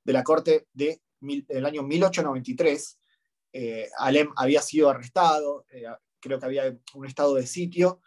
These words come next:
y, eh, él que era senador había sido arrestado, y el caso llega a la Corte, la Corte dice lo siguiente, fíjense, y esto va en sintonía con los que le, les dije recién, y, y con esto terminamos. La Corte dijo en el caso Alem, de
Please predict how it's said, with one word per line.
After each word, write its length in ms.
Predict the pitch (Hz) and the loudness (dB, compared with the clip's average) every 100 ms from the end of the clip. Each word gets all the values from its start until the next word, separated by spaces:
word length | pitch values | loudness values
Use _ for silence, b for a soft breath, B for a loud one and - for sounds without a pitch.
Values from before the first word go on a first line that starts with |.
| b b - | b b -4
y, 300 | 156 170 - | -4 -4 -6
eh, 120 | 139 156 | -4 0
él 160 | 143 | 0
que 80 | 156 | 0
era 100 | 151 | -2
senador 340 | - 143 170 175 | -2 2 2 2
había 180 | 143 147 | 0 -4
sido 220 | - 160 | -2 -2
arrestado, 500 | 156 - 175 185 - _ _ _ - | -2 0 0 0 -4 _ _ _ -12
y 300 | 175 - - | -10 -10 -10
el 160 | 139 | -8
caso 240 | 135 175 160 | -4 -6 -6
llega 280 | 185 202 156 | 0 4 4
a 40 | |
la 120 | 143 | 2
Corte, 280 | 170 170 160 | -2 -2 -2
la 100 | 143 | -6
Corte 240 | 165 165 | -6 -8
dice 200 | 160 - | -8 -8
lo 100 | 135 | -10
siguiente, 420 | 127 127 117 104 110 | -10 -10 -10 -12 -16
fíjense, 500 | 127 131 113 98 _ _ _ _ _ | -10 -8 -8 -10 _ _ _ _ _
y 100 | 131 | -4
esto 220 | 143 156 | 2 4
va 80 | 139 | 4
en 60 | 139 | 2
sintonía 400 | 135 135 135 139 | -6 -6 -4 -4
con 120 | 131 | -6
los 100 | 120 | -8
que 120 | 120 | -6
le, 200 | 120 120 | -6 -6
les 200 | 127 120 | -6 -4
dije 200 | 135 139 | -2 -2
recién, 420 | 120 117 170 175 _ b b _ | -4 0 0 0 _ b b _
y, 260 | 139 131 135 | -6 -4 -4
y 60 | |
con 140 | 131 139 | -4 -2
esto 180 | 135 127 | 0 0
terminamos. 600 | 117 113 101 104 - - _ _ _ _ _ _ | -2 -6 -10 -12 -16 -20 _ _ _ _ _ _
La 140 | 143 151 | 2 4
Corte 240 | 208 202 | 4 4
dijo 220 | 214 220 | 0 2
en 60 | 180 | 0
el 80 | 170 | -2
caso 240 | 190 175 | -4 -4
Alem, 360 | 180 190 196 _ _ _ _ | -2 -2 -4 _ _ _ _
de 320 | 135 143 160 | -6 -4 -4